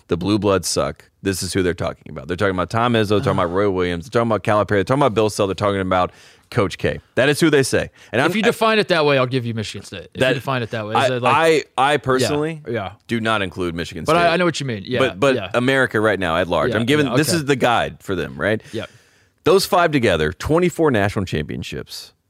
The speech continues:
Speaker 1: seventy-eight Final Fours. Those five schools. <laughs>
Speaker 2: None this year. <laughs>
Speaker 1: None this year,
Speaker 2: None
Speaker 1: but,
Speaker 2: this
Speaker 1: but
Speaker 2: year,
Speaker 1: that's where
Speaker 2: but
Speaker 1: we are.
Speaker 2: yeah.
Speaker 1: All right, so Kentucky started one and six,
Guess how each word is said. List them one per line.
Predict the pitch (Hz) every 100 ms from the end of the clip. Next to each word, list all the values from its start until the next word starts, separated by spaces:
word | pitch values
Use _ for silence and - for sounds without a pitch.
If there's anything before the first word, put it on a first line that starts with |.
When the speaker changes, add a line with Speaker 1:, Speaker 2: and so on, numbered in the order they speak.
| _
Speaker 1:
seventy-eight | - - 143 143 120 101 82
Final | - 57
Fours. | - - - - - -
Those | 90
five | - 65
schools. | - - - _ _ _ _ _ _ - - - - _ -
<laughs> | - 117 - 131 - 170 - 135 - - - - - _ _ _ _ - 127
Speaker 2:
None | 131 147 139
this | 123 -
year. | 85 - - -
<laughs> | -
Speaker 1:
None | 151 208 226
this | 208 -
year, | 107 101
Speaker 2:
None | 156 170
Speaker 1:
but, | 151
Speaker 2:
this | 147
Speaker 1:
but | 156
Speaker 2:
year, | 156
Speaker 1:
that's | 165 165
where | 143
Speaker 2:
but |
Speaker 1:
we | 117
are. | 90 - -
Speaker 2:
yeah. | 120
Speaker 1:
All | 135
right, | 104
so | - 135
Kentucky | 147 127 180 190
started | - 151 127
one | 113 120
and | 127
six, | - 80 - -